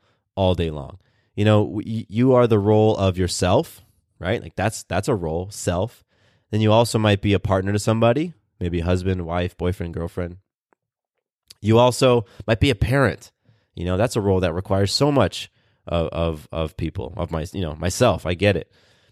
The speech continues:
You might be an entrepreneur, or maybe you're a manager where you work, or maybe you're a friend, you have a big social group. Maybe you run an organization or you lead some sort of weekly meetup group, whatever it is, you've got a lot of different roles.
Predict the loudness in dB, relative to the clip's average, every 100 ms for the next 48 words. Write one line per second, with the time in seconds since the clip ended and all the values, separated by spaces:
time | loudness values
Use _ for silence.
0 | _ -4 0 2 2 2 2 0 -4 -2
1 | 2 4 2 0 -2 -4 -4 -4 -4 -2
2 | 0 0 0 0 0 0 0 2 2 0
3 | -2 -2 -2 -6 _ _ -2 0 2 2
4 | 4 2 -2 _ -16 -10 -2 0 2 -2
5 | -2 -4 -6 -4 -4 -4 -4 0 -2 -4
6 | _ _ -2 2 2 2 0 2 4 4
7 | 2 0 -2 -2 2 2 2 -2 0 -2
8 | -2 -4 -4 -2 -6 _ -12 -2 2 2
9 | 2 0 -6 -2 0 0 -2 -4 -4 -2
10 | 0 2 0 -2 -4 0 2 4 4 4
11 | 4 2 0 2 2 0 -4 -2 -2 -4
12 | -6 -6 -10 -8 -8 -8 -12